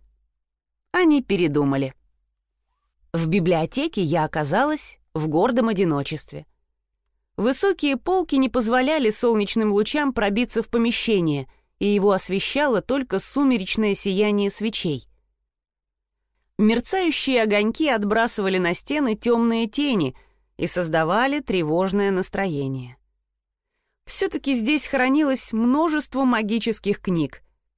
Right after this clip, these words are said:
Я невольно вспомнила о своем чтении детского учебника «Знания, необходимые, чтобы выжить».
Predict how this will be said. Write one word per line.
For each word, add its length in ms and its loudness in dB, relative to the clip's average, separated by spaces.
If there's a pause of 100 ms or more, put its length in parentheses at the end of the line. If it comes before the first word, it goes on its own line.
(600)
Я 240 0
невольно 480 2
вспомнила 640 2
о 40 0
своем 400 -2
чтении 540 0
детского 440 -2
учебника 640 0 (420)
«Знания, 580 2
необходимые, 840 0
чтобы 380 -2
выжить». 460 -2